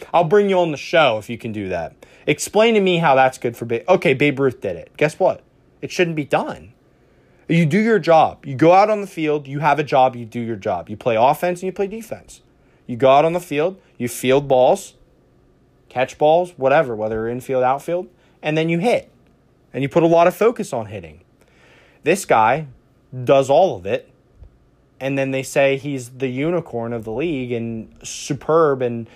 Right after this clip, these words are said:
superior, um, to everybody else, and it, it makes everybody else look pretty bad. And I, I just don't like that. I, I don't like that it makes everybody else look so bad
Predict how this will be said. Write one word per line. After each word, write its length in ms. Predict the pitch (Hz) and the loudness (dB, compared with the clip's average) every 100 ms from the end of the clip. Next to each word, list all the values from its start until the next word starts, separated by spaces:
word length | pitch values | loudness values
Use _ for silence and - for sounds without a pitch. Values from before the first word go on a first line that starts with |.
| - | -10
superior, 800 | 147 - - 185 170 117 117 120 _ _ _ _ _ _ - | -8 -6 0 2 2 2 -4 -6 _ _ _ _ _ _ -6
um, 460 | 131 120 117 113 - | -2 0 -2 -6 -8
to 140 | - 156 | -4 0
everybody 460 | 151 151 143 131 | 0 0 -2 2
else, 300 | 165 160 - | 4 4 0
and 100 | 139 | -8
it, 100 | 135 | -10
it 220 | 87 - | -14 -18
makes 180 | 170 - | -18 -12
everybody 400 | 170 170 160 160 | -10 -10 -12 -14
else 240 | 160 156 147 | -14 -14 -14
look 200 | 147 - | -14 -10
pretty 180 | 143 | -10
bad. 420 | 135 139 117 95 98 _ | -6 -6 -6 -8 -14 _
And 160 | - 117 | -14 -8
I, 220 | 117 113 | -6 -4
I 40 | 127 | -4
just 180 | 143 | -6
don't 180 | - 131 | -2 0
like 280 | 123 151 - | 2 -2 -4
that. 220 | 62 - _ - | -16 -16 _ -8
I, 140 | 120 | -4
I 140 | 117 | -2
don't 240 | 135 151 143 | 0 0 2
like 220 | 143 143 | 2 2
that 120 | 139 | -2
it 80 | 127 | -2
makes 260 | 131 123 - - | -4 -8 -8 -4
everybody 600 | 135 131 135 131 123 120 | -2 -2 -2 -2 -2 -2
else 380 | 131 123 113 - | 0 0 -2 -4
look 240 | 117 117 | -4 -4
so 400 | - - 131 127 | -12 0 2 2
bad 500 | 117 120 117 85 85 | 4 2 2 -2 -16